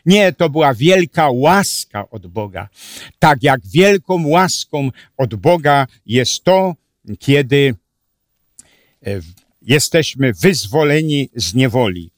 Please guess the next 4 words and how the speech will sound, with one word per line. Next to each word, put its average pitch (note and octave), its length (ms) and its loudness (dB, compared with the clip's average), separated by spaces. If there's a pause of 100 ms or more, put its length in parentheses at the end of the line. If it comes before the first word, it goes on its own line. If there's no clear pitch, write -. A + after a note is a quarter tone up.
(380)
W A#2 140 -2
liście G#3 460 2
do F3 200 0
Koryntian E3+ 1040 0